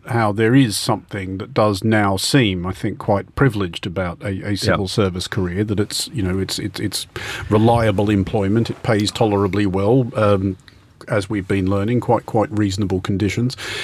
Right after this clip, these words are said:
Speaker 1: Uh, is it possible that Macron's making just a basic political calculation here and just thinking this is probably a good way to at least get some of the angry people in high-vis vests back on board, because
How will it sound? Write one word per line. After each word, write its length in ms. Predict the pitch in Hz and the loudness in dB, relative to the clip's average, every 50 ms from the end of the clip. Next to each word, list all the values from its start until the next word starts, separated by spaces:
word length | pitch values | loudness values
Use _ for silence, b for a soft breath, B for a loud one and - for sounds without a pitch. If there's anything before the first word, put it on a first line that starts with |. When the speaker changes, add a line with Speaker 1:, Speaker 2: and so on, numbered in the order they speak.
| B B B | B B B
Speaker 1:
Uh, 100 | 135 - - - - - - - | 0 0 0 0 -4 -18 -16 -8
is 180 | - 233 226 240 | -4 0 2 2
it 140 | 277 - - | 2 2 2
possible 440 | - 214 196 - - 180 160 156 139 | 2 2 2 4 4 4 4 6 6
that 220 | 131 131 127 - | 4 4 2 4
Macron's 460 | 135 131 131 123 - 139 127 123 117 110 | 2 2 2 2 2 2 2 4 4 4
making 380 | 120 123 123 117 - 113 107 | 4 4 4 2 2 0 -2
just 200 | 98 107 101 - | -2 -2 -2 0
a 80 | 113 104 | 0 0
basic 460 | 104 98 113 104 98 - - - - | 2 2 0 0 0 -2 -6 -8 -8
political 400 | - 101 98 92 101 - - 92 | -6 -6 -4 -4 -4 -4 -4 -4
calculation 720 | 85 - 107 92 90 - 104 98 101 101 92 - - 92 | 0 0 0 0 0 -2 0 0 2 0 0 -2 -6 -8
here 220 | 90 85 95 92 90 | -6 -4 -4 -2 -2
and 100 | 92 85 | -2 -4
just 160 | 98 92 - | -4 -4 -2
thinking 340 | - 101 92 - 104 101 101 | -2 -2 -2 -2 -2 -2 0
this 160 | 104 95 - | -2 -2 -2
is 140 | - 113 95 | -4 -6 -6
probably 560 | - - - - 170 151 131 107 113 110 107 | -8 -4 0 0 2 2 2 2 2 2 2
a 80 | 107 107 | 0 -2
good 260 | 104 - 110 101 92 | 0 0 0 0 2
way 200 | 101 101 98 98 | 2 2 2 2
to 160 | 87 113 110 | 0 -2 -4
at 60 | - | -2
least 260 | 110 107 107 98 - | 0 0 0 0 0
get 220 | - 107 101 98 - | 0 0 -2 0 0
some 280 | - - 165 165 139 | 0 2 4 4 4
of 160 | 107 98 90 90 | 2 0 -2 -4
the 160 | 101 98 95 | -6 -4 -4
angry 300 | 98 101 95 92 98 95 | -2 -2 -2 -2 -2 -2
people 320 | 95 107 101 92 - 95 | -2 -2 -4 -2 -2 -2
in 80 | 98 92 | -2 0
high-vis 400 | 98 98 98 95 90 104 98 90 | 2 2 2 2 2 0 0 0
vests 340 | 92 104 101 95 - - - | 2 2 2 2 0 -2 -2
back 280 | - 110 107 - - | 0 0 0 0 0
on 180 | 113 101 98 101 | 0 0 2 2
board, 280 | 120 151 131 110 98 | 4 4 4 2 2
because 360 | 95 110 104 - 135 120 101 | -2 -2 0 2 2 2 2